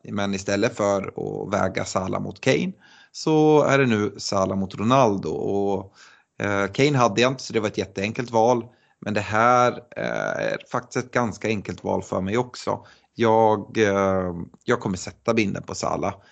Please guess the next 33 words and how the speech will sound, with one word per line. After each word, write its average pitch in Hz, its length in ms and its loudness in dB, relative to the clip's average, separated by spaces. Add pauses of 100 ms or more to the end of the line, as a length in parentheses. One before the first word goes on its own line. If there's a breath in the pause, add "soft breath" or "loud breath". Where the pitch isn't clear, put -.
(220 soft breath)
eh, 90 220 -2
om 90 200 -4
jag 92 100 -6
inte - 140 -12
får - 480 -8
liksom - 300 -10
höra 90 320 0
något - 240 -8
om - 100 -4
någon - 300 -8
skada - 460 -2
här 87 220 -4
inne, - 240 -6 (300 loud breath)
innan 98 360 0
dess - 340 -4
om - 100 -10
man - 100 -8
skulle - 280 -8
skada 67 340 -4
sig - 120 -12
på - 60 -18
träning 76 400 -4
eller 64 140 -6
så. - 300 -2 (640 loud breath)
Eh, 90 440 -2 (240)
är 143 140 4
nöjd 117 300 6
med 104 120 2
att 87 80 -2
ha 123 220 8
Ronaldo, 87 520 -4 (360)
eh, 82 520 -8
och - 540 -4